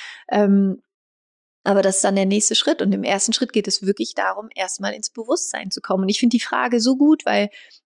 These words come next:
allein, dass du dir die Frage stellst, zeigt, dass du schon raus bist aus deinem eigenen Autopiloten. Also du hast sozusagen deine eigene Matrix schon so ein bisschen gehackt und kannst damit jetzt weitergehen.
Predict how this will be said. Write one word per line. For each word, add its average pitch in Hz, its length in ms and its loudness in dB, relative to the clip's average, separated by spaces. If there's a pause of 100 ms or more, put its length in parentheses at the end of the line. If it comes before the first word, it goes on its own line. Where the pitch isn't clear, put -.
(140)
allein, 220 360 4
dass 226 180 0
du 240 80 -2
dir 220 140 2
die 208 100 -2
Frage 214 360 -4
stellst, 220 640 2
zeigt, 202 520 0 (260)
dass 214 220 0
du 226 100 0
schon 208 200 -2
raus 202 400 0
bist - 320 -2
aus 190 220 0
deinem 185 300 -2
eigenen 180 360 -2
Autopiloten. 185 720 -2
Also 185 180 0
du 196 120 2
hast 208 180 0
sozusagen 196 440 -4
deine 190 280 0
eigene 208 200 -2
Matrix 196 520 -2
schon 202 180 4
so 208 80 4
ein 190 80 -2
bisschen 226 280 0
gehackt - 500 -4 (540)
und 220 160 2
kannst 196 300 0
damit 196 220 -4
jetzt - 200 -6
weitergehen. 208 580 -4